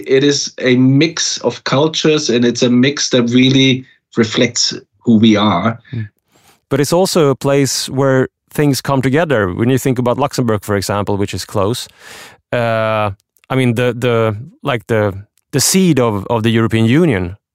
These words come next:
Speaker 2: was born there with
Speaker 1: Mm.
Speaker 2: the, with the coal and steel union. And that's also, like, bringing France and German together after the war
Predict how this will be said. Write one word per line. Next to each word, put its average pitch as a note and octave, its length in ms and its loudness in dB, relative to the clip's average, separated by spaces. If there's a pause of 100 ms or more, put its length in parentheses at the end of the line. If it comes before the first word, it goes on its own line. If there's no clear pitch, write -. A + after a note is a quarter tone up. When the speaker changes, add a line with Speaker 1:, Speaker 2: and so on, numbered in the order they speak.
Speaker 2:
was A2+ 180 -4
born D#3+ 300 2
there F#2+ 220 0
with F#2 160 -2
Speaker 1:
Mm. G2 200 0
Speaker 2:
the, G2+ 60 -10
with A2 100 -2
the A2 60 -2
coal G#2+ 460 0
and G2+ 100 -2
steel A2 380 -2
union. A2 520 0 (560)
And B2+ 120 0
that's - 480 -4
also, D3+ 400 2
like, A#2+ 420 -4 (840)
bringing B2 920 2 (160)
France A2+ 840 -4
and G#2+ 260 0
German A2+ 520 0
together A2 560 -2
after A2+ 280 -6
the G#2 140 -2
war A2+ 580 0